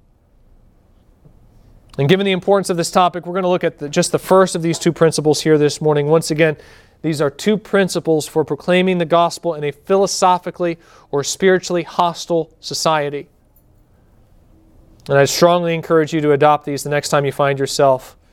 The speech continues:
feeling the pressure to make the gospel acceptable to the world, be that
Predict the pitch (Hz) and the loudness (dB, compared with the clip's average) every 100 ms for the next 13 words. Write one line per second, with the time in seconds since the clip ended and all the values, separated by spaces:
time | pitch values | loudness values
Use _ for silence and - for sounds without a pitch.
0 | _ _ _ _ _ _ - 151 143 123 | _ _ _ _ _ _ 0 2 2 -2
1 | - 160 - 165 143 - _ _ _ _ | 0 -2 0 -2 -2 -6 _ _ _ _
2 | _ _ _ _ - - - _ _ - | _ _ _ _ -20 -20 -20 _ _ -8
3 | 143 143 143 139 151 151 - 147 139 - | -2 0 2 4 2 0 -2 0 0 -2
4 | 131 - 156 - 143 135 139 135 139 127 | -4 0 0 -2 -4 -2 -2 0 2 2
5 | 127 131 135 139 143 143 147 143 | 0 -6 -6 -2 0 2 2 0